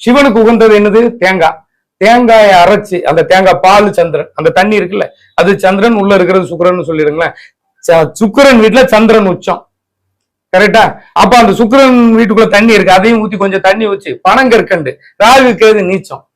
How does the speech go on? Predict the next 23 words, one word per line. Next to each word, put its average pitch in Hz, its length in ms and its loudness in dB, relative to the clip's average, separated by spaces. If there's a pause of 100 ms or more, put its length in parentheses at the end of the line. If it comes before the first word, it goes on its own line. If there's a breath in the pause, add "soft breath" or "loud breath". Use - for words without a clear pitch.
(200)
பனங்கற்கண்டு 226 680 0
போட்டு 226 220 0 (420)
ஒரு 175 160 2
அடி 202 200 2 (120)
அடிச்சு, 190 260 -4 (160)
பாலை 240 300 4
வடிகட்டி, 196 420 -2 (140)
தேங்காய், 202 460 0 (100)
அதாவது 190 240 2 (120)
பாலும் 226 360 2
பழமும் 202 340 0
சாப்பிடும்பாங்கல்ல, 175 640 -4 (440 soft breath)
இந்த 160 260 -2 (260)
பாலையும், 180 600 2 (100)
தேங்காய் 214 640 2
பாலையும் 180 480 2 (340 loud breath)
பழமும் 202 440 -2
சாப்பிட்டா 170 380 0
உனக்கு 160 260 -2
விட்டமின் 160 400 -4 (760)
டி 175 100 0 (140)
த்ரீ, 165 160 0 (460)
கால்சியம், 185 520 0